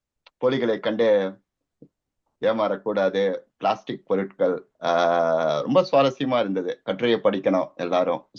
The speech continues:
சொல்வனத்துக்கு வந்து. ஆ, இது வரைக்கும் தொடர்ச்சியா இந்த மாதிரி தரவுகளை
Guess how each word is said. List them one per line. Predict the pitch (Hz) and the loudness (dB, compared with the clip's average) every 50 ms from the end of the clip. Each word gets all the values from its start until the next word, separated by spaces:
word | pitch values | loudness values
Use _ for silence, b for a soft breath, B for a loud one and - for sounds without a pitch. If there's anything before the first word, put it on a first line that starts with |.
| - - | -4 -2
சொல்வனத்துக்கு | 92 95 95 101 107 - - - 90 87 | 0 2 2 2 2 0 -2 -2 0 0
வந்து. | 90 90 90 87 90 85 87 - _ - - | 0 0 0 2 0 0 0 -2 _ -6 -2
ஆ, | 87 87 85 85 | 0 2 2 0
இது | 85 85 82 87 | 0 -2 0 2
வரைக்கும் | 90 92 101 101 101 113 107 104 98 92 90 87 82 - _ - 101 | 2 2 2 2 2 2 2 4 2 2 0 -2 -4 -6 _ -2 0
தொடர்ச்சியா | 98 104 101 98 - - 117 113 110 104 | 0 0 -2 -4 -6 -4 0 2 2 2
இந்த | 92 90 90 | 0 -2 -2
மாதிரி | 87 98 98 98 101 98 95 95 92 87 - - 69 - _ _ _ _ _ _ _ - - | -2 -4 -4 -4 -4 -4 -2 -4 -4 -4 -8 -10 -14 -18 _ _ _ _ _ _ _ -2 0
தரவுகளை | 107 113 117 117 107 - 107 104 101 98 95 87 85 - | 2 2 2 2 2 2 2 4 4 2 2 -2 -4 -8